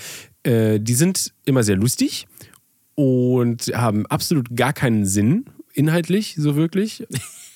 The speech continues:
Speaker 1: Äh, ne? Es ist dann so, „Here comes the sun, here comes the raging sun.“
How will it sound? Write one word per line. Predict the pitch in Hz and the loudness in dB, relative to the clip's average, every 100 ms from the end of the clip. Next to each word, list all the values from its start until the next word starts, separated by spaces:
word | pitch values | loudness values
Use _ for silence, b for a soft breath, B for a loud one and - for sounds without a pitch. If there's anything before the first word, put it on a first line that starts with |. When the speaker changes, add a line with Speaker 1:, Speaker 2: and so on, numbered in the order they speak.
| _ - | _ -2
Speaker 1:
Äh, | 107 101 | 0 0
ne? | 101 117 175 | 2 0 2
Es | 160 117 | 0 0
ist | 120 | 0
dann | |
so, | 113 | 0
„Here | 127 220 240 | 2 2 0
comes | - 196 190 - | 0 -2 -2 -2
the | 165 | -2
sun, | 165 147 143 139 127 131 B B B B | -2 -2 0 0 -2 -4 B B B B
here | - 139 139 135 | -2 0 0 0
comes | 160 156 156 | 0 0 -2
the | 170 170 170 - | -2 0 -2 -2
raging | 175 202 202 226 226 233 | -2 -2 -2 -2 -2 -2
sun.“ | - 208 202 | -2 -2 -2